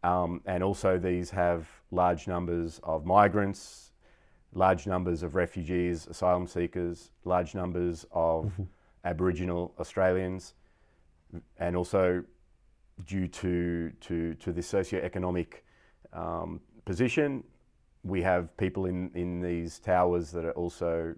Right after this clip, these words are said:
Speaker 1: um, dependent on alcohol and other drugs and so forth.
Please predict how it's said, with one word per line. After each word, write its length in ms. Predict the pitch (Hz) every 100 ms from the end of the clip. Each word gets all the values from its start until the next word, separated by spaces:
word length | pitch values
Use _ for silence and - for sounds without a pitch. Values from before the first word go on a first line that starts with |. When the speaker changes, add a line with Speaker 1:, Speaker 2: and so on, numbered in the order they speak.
| -
Speaker 1:
um, 340 | 85 80 82 78
dependent 520 | - 98 92 90 - _ _ _ _
on 160 | 82 90
alcohol 640 | 95 92 95 95 90 -
and 140 | 90 87
other 160 | 85
drugs 480 | 76 90 78 76 -
and 100 | 82
so 200 | 80 80
forth. 300 | - 78 73